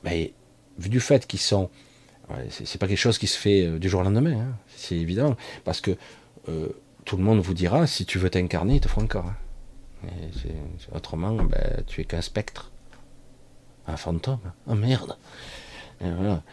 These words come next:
Si tu veux, euh, euh, voyager à tel endroit, il te faut telle dimension.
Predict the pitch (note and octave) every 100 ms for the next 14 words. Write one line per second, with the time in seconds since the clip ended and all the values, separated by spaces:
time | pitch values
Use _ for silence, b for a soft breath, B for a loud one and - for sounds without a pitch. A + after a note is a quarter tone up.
0 | B - F2 - F#2+ F#2 A#2 G#2+ F2 E2
1 | D#2+ F2 B B - E2+ E2+ F2+ F2+ F2+
2 | F#2+ F#2 - D#2+ E2 F2+ C3 E3+ B2+ -
3 | - C3+ B2 A#2 A#2 A2+ - G2+